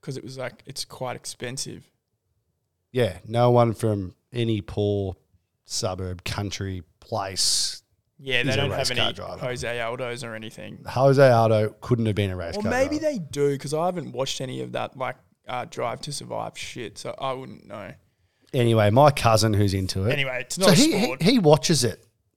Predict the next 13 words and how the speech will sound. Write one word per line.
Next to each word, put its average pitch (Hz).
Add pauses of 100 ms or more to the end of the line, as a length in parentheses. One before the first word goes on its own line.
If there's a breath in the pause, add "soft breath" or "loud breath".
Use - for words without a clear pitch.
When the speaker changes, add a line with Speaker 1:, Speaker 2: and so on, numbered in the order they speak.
(760)
Speaker 2:
It's, 170 (180)
it's, - (120)
it's, - (500 loud breath)
<laughs> -
it's -
not 156
a 139
sport, 120
so 120
he, 127
he 131
must 123
just 110